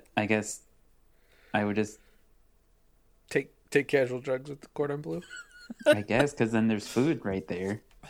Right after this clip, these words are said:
Speaker 1: So, like, if you
Speaker 2: You're
Speaker 1: got
Speaker 2: gonna
Speaker 1: munchies
Speaker 2: drink
Speaker 1: or
Speaker 2: your,
Speaker 1: something.
Speaker 2: you're gonna, you're gonna eat your friend Chicken Cordon Bleu? <laughs>
Speaker 1: That's what they would have wanted.
Speaker 2: You monster.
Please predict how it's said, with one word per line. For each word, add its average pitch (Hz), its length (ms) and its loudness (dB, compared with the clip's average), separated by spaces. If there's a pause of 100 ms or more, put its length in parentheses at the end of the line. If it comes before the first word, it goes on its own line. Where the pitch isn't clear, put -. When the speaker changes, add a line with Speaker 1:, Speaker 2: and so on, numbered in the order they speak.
(840)
Speaker 1:
So, 98 260 -2
like, 90 380 -8
if - 40 -20 (1120)
you 104 80 0
Speaker 2:
You're - 0 -
Speaker 1:
got 101 140 4
Speaker 2:
gonna 165 180 6
Speaker 1:
munchies - 80 2
Speaker 2:
drink 139 280 4
Speaker 1:
or - 40 2
Speaker 2:
your, 170 120 8
Speaker 1:
something. - 240 4
Speaker 2:
you're 147 100 6 (180)
gonna, - 100 -4
you're 147 140 6
gonna 165 200 4 (120)
eat 135 240 -2
your 156 300 2
friend 139 540 0 (100)
Chicken 151 420 4
Cordon 156 500 6
Bleu? 127 440 6 (200)
<laughs> - 200 -8
Speaker 1:
That's 147 200 4
what 170 180 4
they 165 100 4
would 151 160 2
have 139 160 0
wanted. 120 180 4
Speaker 2:
You 185 100 6
monster. 147 1000 4